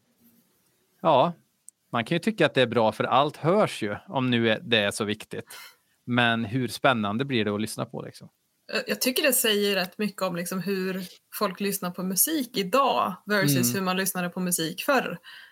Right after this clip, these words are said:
Speaker 1: Mm.
Speaker 2: Att nu är det många som har det bara som bakgrundsljud och på Spotify och sådär. Det är ju inte gjort för att man ska sitta ner och lyssna på en vinylskiva.
Speaker 1: Nej.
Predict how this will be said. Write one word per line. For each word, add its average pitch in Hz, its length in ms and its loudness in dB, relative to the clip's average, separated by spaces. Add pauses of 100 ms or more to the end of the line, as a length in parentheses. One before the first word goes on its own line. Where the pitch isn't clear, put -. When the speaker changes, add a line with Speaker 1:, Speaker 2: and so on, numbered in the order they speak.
(100)
Speaker 1:
Mm. 135 200 4
Speaker 2:
Att 208 60 -4
nu 240 240 4
är 226 80 4
det 202 160 2
många 196 360 0
som 190 140 0
har 185 140 0
det 180 60 -2
bara 180 240 0
som 196 160 -4
bakgrundsljud 190 760 -2
och 160 80 -6
på 190 60 -4
Spotify 180 800 -2
och 175 80 -4
sådär. 151 360 0 (500)
Det 214 80 0
är 214 40 2
ju 208 180 2
inte 208 260 0
gjort 208 580 -2
för 196 100 2
att 175 160 0
man 170 140 -2
ska 175 120 -4
sitta 180 400 -2
ner 170 200 -2
och 165 80 0
lyssna 175 320 -4
på 175 100 -4
en 170 60 -2
vinylskiva. 180 800 -2 (540)
Speaker 1:
Nej. 135 340 0